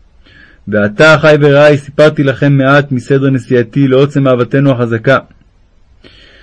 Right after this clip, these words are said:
למען תדעו ותבינו מעט מרחוק מה שעובר עלי,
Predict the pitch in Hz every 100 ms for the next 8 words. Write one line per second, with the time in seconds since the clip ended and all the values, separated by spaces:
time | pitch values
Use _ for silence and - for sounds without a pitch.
0 | _ - 107 139 151 143 135 151 143 143
1 | 131 151 143 143 143 147 139 131 147 143
2 | 135 139 127 139 143 139 135 120